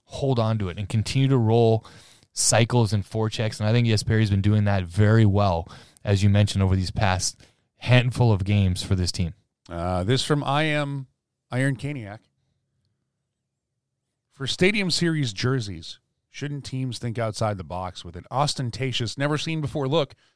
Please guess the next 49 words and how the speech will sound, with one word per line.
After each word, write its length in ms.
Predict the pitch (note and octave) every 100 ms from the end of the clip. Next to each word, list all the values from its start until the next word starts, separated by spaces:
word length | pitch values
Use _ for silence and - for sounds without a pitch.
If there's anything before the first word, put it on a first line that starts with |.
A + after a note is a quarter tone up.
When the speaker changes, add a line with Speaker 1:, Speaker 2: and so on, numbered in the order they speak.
| _ -
Speaker 2:
to 100 | C3+
highlight 340 | F#3+ G#3 G3
the 80 | F#3
uniqueness 520 | F#3+ G3+ A3+ B2 -
of 100 | F#2+
a 40 |
team's 300 | F#2+ C3+ C3
first 300 | - D3 C#3 -
outdoor 340 | C3 A#2+ C3+ B2
game? 280 | C3+ A#2+ - _ _ _ _ _ _ _ _ _ _ _ _ _
And 260 | _ F#2 F2+
then 160 | G2+ F#2 F2 - -
Speaker 1:
Well, 180 | - E3
I 80 | D#3+
think 160 | A#3
Speaker 2:
some 100 | D3
kind 220 | D3 D#3 C3
of 60 |
smirky 520 | A2+ - C#3+ D3 D3 B2+
emoji, 420 | A2+ A2+ G#2+ C3+ _ _ _ _
and 120 | A#2
then 140 | B2 A#2+
showing 380 | - C#3 C3
us 140 | A#2+ A2
the 140 | B2+
Smashville, 800 | A2+ - D3 D3 - C3 C3 A#2+ - _ _ _ -
the 140 | G2+
Avs, 460 | B2+ C#3+ C#3 A#2+ C#3+
Detroit. 440 | A#2+ - E3 C#3+
That's 260 | D3 D#3 -
not 160 | D#3
outside 280 | A#2+ A2 B2
of 80 | A2
the 60 | A2+
box 280 | E2 -
for 100 | -
the 80 | A2+
one 160 | D2+ C2+
for 140 | -
Detroit 360 | - - - -
that 180 | - -
was 100 | -
sent 200 | - B2
to 100 | -
Speaker 1:
Let 80 | B2+
me 60 | C3
Speaker 2:
us. 60 |
Speaker 1:
see 160 | E3
again. 100 | E3+